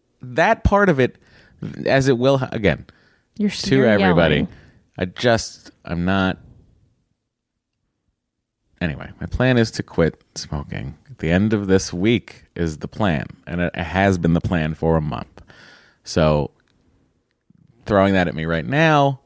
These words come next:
Speaker 1: I feel like is not fair 'cause we've discussed the plan. You're aware of the plan. You've agreed to the plan.
Speaker 2: Yeah.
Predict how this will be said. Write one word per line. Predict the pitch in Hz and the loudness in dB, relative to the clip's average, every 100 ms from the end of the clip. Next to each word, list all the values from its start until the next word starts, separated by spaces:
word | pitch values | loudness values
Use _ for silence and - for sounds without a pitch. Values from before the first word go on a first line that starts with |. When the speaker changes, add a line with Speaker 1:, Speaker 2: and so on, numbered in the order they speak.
| - | -14
Speaker 1:
I | |
feel | - 110 | -2 4
like | 95 92 | 4 4
is | 82 | 0
not | 71 62 | -2 -4
fair | 55 52 - | -8 -8 -8
'cause | 87 | -2
we've | 90 | -2
discussed | 73 82 78 73 | -2 -4 -6 -8
the | - | -10
plan. | 82 76 | -10 -6
You're | 82 | -2
aware | 80 104 | 2 4
of | 110 | 4
the | 87 | 2
plan. | 90 80 | 0 -2
You've | 78 | -2
agreed | 73 69 60 | -2 -2 -4
to | |
the | 50 - | -8 -10
plan. | - - | -12 0
Speaker 2:
Yeah. | 302 311 | 2 2